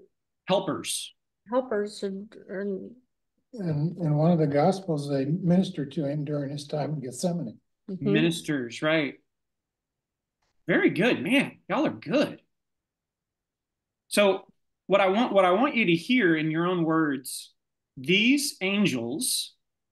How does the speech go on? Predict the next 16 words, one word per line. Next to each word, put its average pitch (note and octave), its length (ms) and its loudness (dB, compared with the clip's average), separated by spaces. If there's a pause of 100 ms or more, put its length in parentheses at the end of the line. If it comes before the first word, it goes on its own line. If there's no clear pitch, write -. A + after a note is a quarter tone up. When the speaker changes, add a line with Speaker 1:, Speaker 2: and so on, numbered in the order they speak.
(1500)
Speaker 1:
we F3 220 4
can A#3 400 2 (540)
live E3+ 600 0 (140)
like D#3+ 260 2
they E3 200 2
are F#3 200 2
present E3 500 0 (840)
among D#3+ 320 4
strangers E3 1000 0
or C#3+ 360 2 (140)
are E3+ 240 6
the D#3+ 120 2
strangers D3 1040 -4 (300)
in D#3+ 160 2
our D#3 140 4
neighborhood. C#3 580 -2